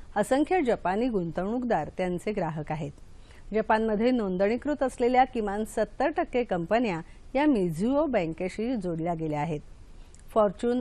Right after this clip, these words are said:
एक हजार मधील सुमारे दोनशे पन्नासच्या वर कंपन्यांशी या बँकेचे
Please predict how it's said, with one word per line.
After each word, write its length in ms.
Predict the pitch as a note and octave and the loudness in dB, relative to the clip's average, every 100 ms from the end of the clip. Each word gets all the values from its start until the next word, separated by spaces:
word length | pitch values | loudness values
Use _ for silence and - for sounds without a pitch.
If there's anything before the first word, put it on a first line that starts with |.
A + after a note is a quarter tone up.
| - | -2
एक 140 | F#3 - | -6 -4
हजार 240 | F3+ G3 F#3+ | 0 2 2
मधील 340 | F#3 G#3+ C4+ | 0 -2 -4
सुमारे 380 | - A3+ A3+ C#4+ | -2 -2 0 2
दोनशे 380 | B3+ G3+ - C4+ | 0 0 -2 -4
पन्नासच्या 760 | - F#3 F3+ A3+ D4+ - B3+ | 0 -2 0 -2 -4 -2 0
वर 280 | B3+ A#3+ G3+ | 2 2 0
कंपन्यांशी 720 | - F#3 F3 F#3+ F#3+ F#3+ A#3+ | -2 -4 -2 -2 -2 -4 -2
या 120 | A#3 | 0
बँकेचे 640 | G3 E3 E3 F#3+ F#3+ G3 | 0 -2 -4 -4 -2 -4